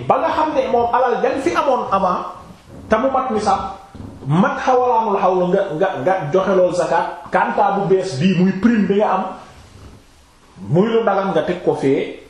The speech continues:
moom di xaar mu mat at, wala mu mat fekk bu dee ne bi mu ñëwee dafa mat nisaab, nga xaar mu mat at,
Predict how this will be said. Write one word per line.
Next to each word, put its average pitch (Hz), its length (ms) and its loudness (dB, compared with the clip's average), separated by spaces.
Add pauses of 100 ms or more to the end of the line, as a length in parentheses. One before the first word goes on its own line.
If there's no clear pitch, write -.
moom 147 300 0
di 151 80 2
xaar 170 400 0
mu 165 80 2
mat 196 260 2
at, 180 240 -2 (320)
wala 180 320 2
mu 202 140 2
mat 294 420 -2
fekk 101 420 -2
bu 127 120 0
dee 202 180 4
ne 208 80 0
bi 180 140 0
mu 185 100 2
ñëwee 202 220 2
dafa 147 200 -2
mat 196 200 -2
nisaab, 165 320 -2 (320)
nga 110 160 -4
xaar 175 500 -2
mu 160 160 -4
mat 160 160 -4 (380)
at, - 160 -2